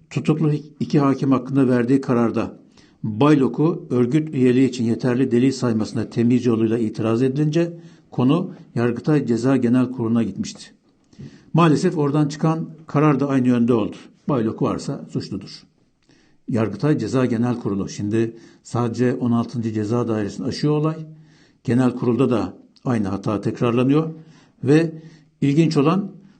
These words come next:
bu karar önceden dönemin Adalet Bakanı tarafından açıklandı. Ve bu da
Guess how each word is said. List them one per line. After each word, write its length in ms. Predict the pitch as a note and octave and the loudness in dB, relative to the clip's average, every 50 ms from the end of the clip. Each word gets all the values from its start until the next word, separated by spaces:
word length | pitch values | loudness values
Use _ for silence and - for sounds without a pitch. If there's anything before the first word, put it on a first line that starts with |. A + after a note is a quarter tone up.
| _ - | _ 0
bu 80 | F3 - | 0 2
karar 360 | - D#3+ D3 D#3+ E3 E3 D#3+ | 4 4 4 4 2 2 2
önceden 600 | D#3+ D#3 D3+ C3 C#3 C3+ D#3+ E3+ F3+ F#3+ - D#3 | 2 2 4 4 4 2 2 0 -2 -4 -4 -2
dönemin 300 | C#3 C#3+ C#3 D3 D3 D3+ | 0 2 2 4 2 2
Adalet 440 | D3 C#3 C3 C#3 C#3 C#3+ D3+ D3 D3 | 2 2 4 4 4 4 2 2 0
Bakanı 280 | C#3+ - - C3 A#2+ A#2 | -2 -2 -2 -2 -2 -2
tarafından 600 | B2 A#2+ A#2+ A2+ A#2 A#2+ A2+ A2 A2 A2 - - - _ _ _ _ _ - | -2 -2 -2 0 0 0 0 0 -2 -4 -6 -10 -14 _ _ _ _ _ -10
açıklandı. 720 | - - - - - C3+ C3 C3+ B2+ C#3 E3+ F#3 F#3 - - - - _ _ _ _ _ _ _ _ _ _ _ _ - | -8 -8 -6 -2 0 2 2 2 2 2 0 -2 -4 -6 -14 -20 -20 _ _ _ _ _ _ _ _ _ _ _ _ -6
Ve 360 | C#3+ C#3 D3+ D#3 D#3 D#3 - - | 0 2 2 2 2 0 -2 -4
bu 140 | D#3 D#3 B2+ | -2 0 0
da 300 | C#3+ D3+ D#3 D#3 - | 0 0 0 -2 -6